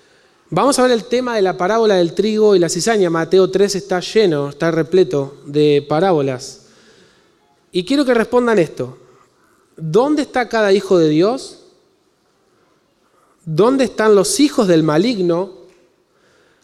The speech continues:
¿Dónde se encuentra la iglesia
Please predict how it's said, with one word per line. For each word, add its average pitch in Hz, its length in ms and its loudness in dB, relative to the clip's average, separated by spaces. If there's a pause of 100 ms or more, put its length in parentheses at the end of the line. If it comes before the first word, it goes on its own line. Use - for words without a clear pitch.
(1900)
¿Dónde 220 400 2
se 220 120 2
encuentra 196 420 4
la 190 100 4
iglesia 254 640 0